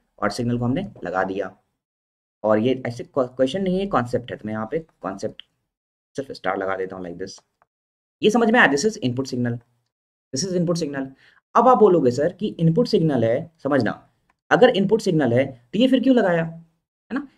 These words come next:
ये input signal है तो ये क्यों लगाया? ये हमने इसीलिए लगाया क्योंकि ये, these are biasing potential। मतलब ये हुआ कि ये, this is behaving like a diode, this is behaving like a diode। हुआ क्या कि एक diode है,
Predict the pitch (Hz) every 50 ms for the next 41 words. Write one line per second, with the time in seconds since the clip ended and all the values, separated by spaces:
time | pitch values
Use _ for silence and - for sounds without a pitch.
0 | _ - 117 151 160 - 131 127 131 180 196 - - 156 139 151 151 123 117 117
1 | 123 117 - - - - - 196 226 302 247 254 254 233 160 127 107 95 80 -
2 | - _ _ _ _ - 92 - 127 220 240 214 214 214 226 233 - - - 123
3 | 120 - - 247 247 247 262 240 202 143 110 107 101 98 98 104 117 - 185 185
4 | - 214 220 208 156 - - 240 135 156 190 170 180 185 175 156 123 131 131 143
5 | 151 - - 208 202 202 135 - 113 98 87 - - - - - - _ _ _
6 | _ _ _ - 107 131 135 139 208 208 202 208 196 147 120 107 104 104 113 -
7 | - - _ _ _ - 113 120 151 196 233 254 262 226 - 127 170 180 - 160
8 | 175 190 185 165 147 160 160 160 180 196 202 196 180 180 175 185 151 139 127 110
9 | 98 85 76 - _ _ _ _ _ _ _ - - 131 131 - 220 202 175 180
10 | 170 180 180 170 185 180 175 170 156 123 110 98 87 - 67 - - _ _ _
11 | _ _ _ _ - 120 135 196 220 220 220 - 120 117 120 117 - _ _ _
12 | - - 151 196 220 165 156 139 131 143 160 156 131 107 107 113 - - -